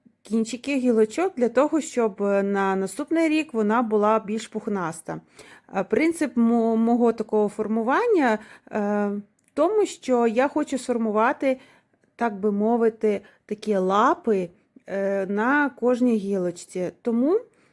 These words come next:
будемо спостерігати, як вона наступного року весною буде розвиватися. Е, мудрина у нас хвоєпадна рослина, і, е, взимку вона стоїть просто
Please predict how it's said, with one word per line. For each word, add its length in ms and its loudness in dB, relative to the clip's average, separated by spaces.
будемо 640 0
спостерігати, 800 0
як 320 0
вона 520 0
наступного 640 -2
року 260 0
весною 600 0
буде 360 -4
розвиватися. 840 -4
Е, 220 2
мудрина 480 2
у 40 2
нас 340 -2
хвоєпадна 920 0
рослина, 680 -2
і, 260 0
е, 320 -2
взимку 560 -2
вона 480 0
стоїть 480 -4
просто 540 -2